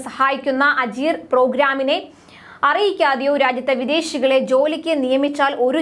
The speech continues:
ജീവനക്കാരന് അയ്യായിരം റിയാൽ എന്ന തോതിൽ പിഴ ഈടാക്കുമെന്ന് സൗദി മാനവ വിഭവശേഷി സാമൂഹിക വികസന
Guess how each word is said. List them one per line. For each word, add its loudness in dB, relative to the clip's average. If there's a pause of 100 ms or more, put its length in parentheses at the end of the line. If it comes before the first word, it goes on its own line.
(120)
ജീവനക്കാരന് 0 (120)
അയ്യായിരം -2 (120)
റിയാൽ 2 (120)
എന്ന -4
തോതിൽ 2 (140)
പിഴ 0 (640)
ഈടാക്കുമെന്ന് 0 (420)
സൗദി 0 (280)
മാനവ 2 (140)
വിഭവശേഷി -2 (120)
സാമൂഹിക 0 (120)
വികസന -2